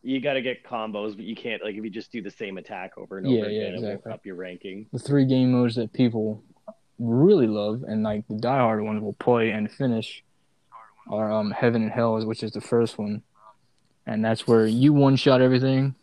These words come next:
Speaker 2: They also one-shot you, though. Which, honestly, is the easiest one out of the three. Uh, Legendary Dark Knight mode is the second one, where it just recently came to D M C five, but it's been in four and three.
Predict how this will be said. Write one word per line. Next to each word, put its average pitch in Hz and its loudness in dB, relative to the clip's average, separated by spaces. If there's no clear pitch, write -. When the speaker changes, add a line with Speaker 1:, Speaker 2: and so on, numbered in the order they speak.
Speaker 2:
They 123 8
also 113 2
one-shot 110 -2
you, 113 -2
though. 98 -8
Which, - -2
honestly, 131 2
is 110 -4
the 113 -4
easiest 117 -4
one 117 -4
out 113 -2
of 110 -4
the 113 -8
three. 117 -4
Uh, 113 2
Legendary 123 4
Dark 113 0
Knight 127 0
mode 123 4
is 120 0
the 107 0
second 127 0
one, 131 2
where 110 0
it 143 6
just 139 2
recently 120 2
came 113 -2
to 107 0
D 117 2
M 110 2
C 110 -4
five, 113 0
but 107 -2
it's 104 -4
been 113 -2
in 107 -4
four 110 -2
and 107 -4
three. 110 -16